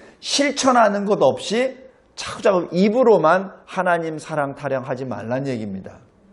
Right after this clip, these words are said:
성도들 사랑도 마찬가지예요. 이웃 사랑도 마찬가지입니다. 자녀 사랑, 부모 사랑도 마찬가지입니다.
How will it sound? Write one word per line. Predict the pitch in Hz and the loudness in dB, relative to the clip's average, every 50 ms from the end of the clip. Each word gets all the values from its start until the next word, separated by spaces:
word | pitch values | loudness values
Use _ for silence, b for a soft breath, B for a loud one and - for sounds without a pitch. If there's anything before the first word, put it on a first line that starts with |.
| _ b b b b b b b b | _ b b b b b b b b
성도들 | - - - - 233 240 240 220 208 226 220 196 220 220 214 214 | -14 -8 -2 -2 0 0 0 4 6 6 6 8 6 6 4 4
사랑도 | 214 - - 202 196 190 185 180 175 180 175 | 0 -4 0 2 2 2 2 0 0 0 0
마찬가지예요. | 151 131 120 - - 165 156 151 143 135 127 120 135 131 135 147 156 151 - | 0 0 -2 -2 -4 -6 -2 2 2 2 2 2 4 4 4 4 4 2 0
이웃 | 147 175 202 226 247 240 | 2 4 6 6 6 4
사랑도 | - - 247 214 180 180 170 170 170 180 170 | 4 4 4 6 6 4 2 0 -2 -2 0
마찬가지입니다. | 151 127 120 123 - 165 160 160 151 139 113 123 131 127 120 113 113 117 101 90 87 - - _ _ _ _ b b b b b b b b b | 0 0 -2 -2 -6 -8 -2 0 0 0 -2 -4 -8 -8 -6 -2 -2 -2 -2 -2 -8 -14 -20 _ _ _ _ b b b b b b b b b
자녀 | b - - 143 170 202 240 247 | b -2 2 4 6 6 6 6
사랑, | - - 202 196 196 202 202 202 190 | 4 6 6 6 6 6 4 0 -2
부모 | - - 165 180 208 214 214 | -4 -4 0 2 2 2 2
사랑도 | 214 202 185 175 170 165 160 151 160 | 2 2 0 0 0 -4 -4 -4 -4
마찬가지입니다. | 135 117 120 - - 143 139 131 120 113 - 110 104 101 98 98 107 110 | -4 -4 -6 -6 -8 -8 -6 -4 -4 -4 -6 -8 -12 -12 -12 -12 -14 -16